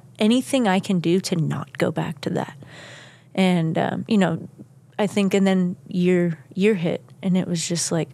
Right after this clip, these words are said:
I had found this, like, peacefulness in myself and this gratefulness,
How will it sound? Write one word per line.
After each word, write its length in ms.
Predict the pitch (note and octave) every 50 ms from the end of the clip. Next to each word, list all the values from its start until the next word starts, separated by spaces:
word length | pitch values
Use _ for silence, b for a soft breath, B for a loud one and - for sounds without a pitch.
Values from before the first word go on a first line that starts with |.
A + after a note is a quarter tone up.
| - - -
I 120 | F#3+ F#3 F#3+
had 260 | F#3 E3 E3 F3 G3 - - - - - - - -
found 460 | - - F#3+ E3+ F3 F#3 F#3+ F#3+ E3+
this, 240 | F3 F3 - - -
like, 120 | F3 - E3+ - - -
peacefulness 640 | - A3+ A3 - - - F3+ F3 F3 F3 E3 - F3+
in 100 | F3+ F3
myself 560 | E3+ E3 D#3+ - - F3 F#3 F3 E3 - -
and 200 | F3 E3+ F3 E3 B B B B B B B -
this 180 | - F#3+ -
gratefulness, 760 | - F3+ F3 - - - F3+ F3 E3+ E3+ F3 - - - -